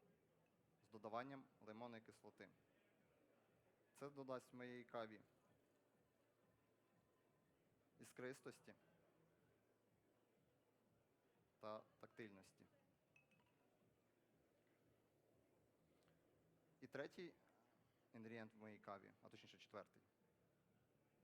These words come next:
це юзу, настояний разом з каскарою,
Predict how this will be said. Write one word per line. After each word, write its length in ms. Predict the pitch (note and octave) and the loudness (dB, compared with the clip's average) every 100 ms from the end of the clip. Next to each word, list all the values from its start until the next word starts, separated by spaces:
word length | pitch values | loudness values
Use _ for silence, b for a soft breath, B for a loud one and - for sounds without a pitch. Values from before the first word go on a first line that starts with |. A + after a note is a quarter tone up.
| - - - - - - - | -20 -20 -20 -20 -20 -20 -6
це 200 | B2+ B2+ | 0 2
юзу, 460 | B2+ C3+ D3+ E3 D#3+ - - - - - - - - - - - - | 2 0 0 -2 -4 -14 -20 -20 -20 -20 -20 -20 -20 -20 -20 -20 -8
настояний 640 | A2+ A2 - B2 B2 B2 | -6 -2 2 2 4 2
разом 380 | A2 A#2 A#2 A2 | 2 0 2 0
з 60 | - | 0
каскарою, 600 | A2+ - A#2+ C#3 C3+ G#2 | -2 4 6 6 4 0